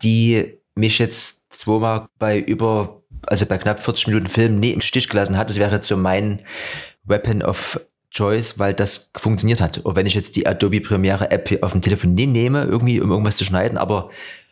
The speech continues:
vom Film her, so banal das klingt, ist das gerade die App, wenn ich sage, ich filme jetzt hier was für ein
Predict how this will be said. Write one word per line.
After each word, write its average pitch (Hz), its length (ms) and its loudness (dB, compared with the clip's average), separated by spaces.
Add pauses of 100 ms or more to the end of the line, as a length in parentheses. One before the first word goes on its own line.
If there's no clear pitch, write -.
(120)
vom 95 220 2
Film 151 300 2
her, 147 540 -2 (380)
so - 180 -2
banal 104 260 2
das 104 160 -2
klingt, 120 260 0
ist - 220 -2
das 107 200 0
gerade 98 300 0
die 98 220 0
App, - 320 -2
wenn 95 160 2
ich 95 160 -2
sage, 95 480 0
ich - 140 -2
filme 117 200 2
jetzt 131 120 -2
hier 113 160 0
was 110 180 0
für - 420 -2
ein 85 380 2